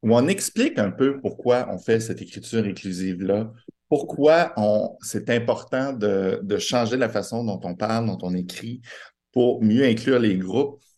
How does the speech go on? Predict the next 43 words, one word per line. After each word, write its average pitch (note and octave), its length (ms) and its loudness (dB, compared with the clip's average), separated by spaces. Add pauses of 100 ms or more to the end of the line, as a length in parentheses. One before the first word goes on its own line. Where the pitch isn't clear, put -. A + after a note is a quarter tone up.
(120)
Et - 60 -16
puis C3+ 140 -6
là, E3 100 4
genre, F#2+ 540 2
on, F#2 80 -6
on F#2 40 -6
sait C#3+ 180 -4
qu'il D3 80 -6
y G2+ 80 2
a F#2 40 -4
déjà G2 220 0
des G#2+ 140 0
gens G#2+ 220 -2
probablement F#2+ 460 -2
à A2 60 0
la F#2+ 80 -4
maison F2+ 360 -4
qui G#2+ 220 -6
nous F2+ 460 -4
entendent G2 300 -4
parler F#2 200 0
en G2 60 -2
ce - 60 -8
moment F#2+ 280 -4
puis - 100 -12
qui F#2 120 -8
disent « F#2 240 -4 (400)
Mais B2 160 6
mon C3+ 240 4
Dieu, G#2 340 0
pourquoi, A#2+ 680 2
pourquoi C#3 540 -2
on G#2 100 2
change A#2 500 -2
ces G#2+ 120 0
règles-là ? G#2 540 2
C'est A#2+ 220 -6
comme G2 220 -2
ça, B2 240 -6
c'est G#2+ 180 -12
correct G#2+ 340 -2
de G2+ 100 0
même. » A#2 440 0